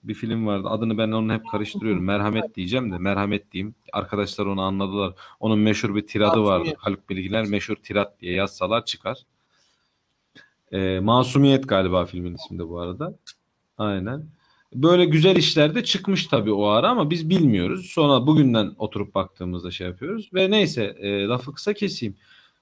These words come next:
Speaker 1: Yani mesela işte o Sevmek Zamanı, o Münir Özkullu, o Adile Naşit'le
Speaker 2: Oraya
Speaker 1: Aile Tadı, yani seni o iklime sokan bir sinema manası var o filmlerde.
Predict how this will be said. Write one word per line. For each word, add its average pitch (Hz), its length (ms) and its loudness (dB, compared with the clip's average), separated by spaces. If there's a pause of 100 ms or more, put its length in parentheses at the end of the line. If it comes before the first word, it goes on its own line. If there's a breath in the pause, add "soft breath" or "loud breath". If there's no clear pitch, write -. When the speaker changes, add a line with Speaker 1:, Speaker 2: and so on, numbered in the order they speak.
(100)
Speaker 1:
Yani 160 220 4
mesela 185 420 4
işte 180 240 0
o 185 180 4
Sevmek 175 440 2
Zamanı, 175 500 2
o 170 100 2
Münir 165 220 2
Özkullu, 170 840 -2
o 143 160 2
Adile 160 320 2
Naşit'le 165 300 0
Speaker 2:
Oraya 175 200 4
Speaker 1:
Aile 151 420 4
Tadı, 165 520 0 (280)
yani 135 300 2
seni 151 300 2
o 165 360 -2
iklime 156 500 2
sokan 175 540 0
bir 156 60 -2
sinema 156 460 4
manası 139 640 4
var 120 240 4
o 127 80 -8
filmlerde. 92 680 -4